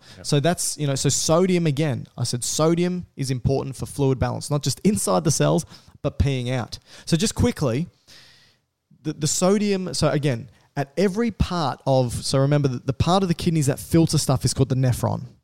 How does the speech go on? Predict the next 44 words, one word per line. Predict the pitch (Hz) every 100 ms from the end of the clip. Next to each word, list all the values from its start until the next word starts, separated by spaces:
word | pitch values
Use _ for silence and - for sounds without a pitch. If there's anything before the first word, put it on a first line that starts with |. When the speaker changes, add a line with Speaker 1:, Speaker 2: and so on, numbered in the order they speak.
| _ _
Speaker 2:
right? | 127 160 - -
That's | 147 - -
the | 147
filtration | 135 156 139 139 131 143 131 - _
unit | 131 123 120 - - - _ _
of | 131 117
the |
kidneys. | - 139 110 - - - - -
Speaker 1:
There's | 117
a | 113
million | 120 117 107 98 -
per | 110 98
kidney. | 113 95 92 104 _
Speaker 2:
Exactly | 131 120 123 -
right. | 123 120 113 -
And | 123
we | 123
have | -
two | 120
kidneys. | - 147 120 104
So | 127
how | 139
many | 175
is | 170
that? | 175 - - _ _ _ _ _ - 143 104
Speaker 1:
Two | 135
million. | 123 127 95 -
Speaker 2:
Oh, | 208
yeah. | 294 147 - -
So | - 190 180 - _ _ _ _ _ _ _ _ _ _ _
at | 196
the | 175
very | 156 226
beginning, | 185 143 196 156 123
the | 123
proximal | - - - 151 147
convoluted | 143 143 139 131
tubule, | - 147 131 160 208
the | 139
very | 127 180
beginning | 160 131 165 160
of | 147
the | 127
nephron. | 131 147 - 117 143